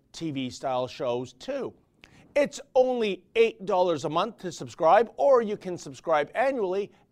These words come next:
and get two months free. And just for podcast listeners, you can also save an extra ten percent on a new premium membership by using the coupon code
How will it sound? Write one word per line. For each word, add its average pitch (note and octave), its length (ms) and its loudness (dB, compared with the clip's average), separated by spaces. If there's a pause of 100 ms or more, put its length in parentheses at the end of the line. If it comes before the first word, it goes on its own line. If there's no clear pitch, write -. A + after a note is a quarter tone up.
and A3+ 240 2
get F3 260 0 (140)
two D#4 260 -6
months G3+ 420 -4
free. D4+ 520 -6 (560)
And F#3+ 340 -4
just G3 260 -2
for C#3+ 140 -6
podcast F#3+ 720 0
listeners, F3+ 560 -6 (440)
you C3 120 -12
can C3 260 -12
also A#3 360 0
save F3+ 300 -2
an E3 100 -2
extra E3+ 400 -4
ten C4+ 420 -6
percent F#3+ 640 -6 (360)
on D#3+ 140 -4
a D3+ 140 -6
new G3+ 420 -4 (200)
premium A#3+ 600 -4
membership G#3+ 640 -4 (420)
by D3+ 120 4
using F#3 500 -4
the F#3 80 -4
coupon F#3+ 600 -6
code D3 440 0